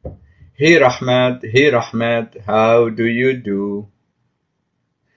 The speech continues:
Any young man worshipper. But let me show you another hadith.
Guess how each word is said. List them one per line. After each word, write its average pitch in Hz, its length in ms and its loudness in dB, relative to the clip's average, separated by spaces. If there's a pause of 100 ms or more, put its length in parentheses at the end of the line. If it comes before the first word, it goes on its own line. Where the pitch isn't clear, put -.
(280)
Any 180 240 6
young 160 320 4
man 120 260 0
worshipper. 104 760 0 (840)
But 123 140 2
let 190 80 6
me 220 80 6
show 170 240 2
you 143 100 6
another 113 280 -2
hadith. 87 420 -14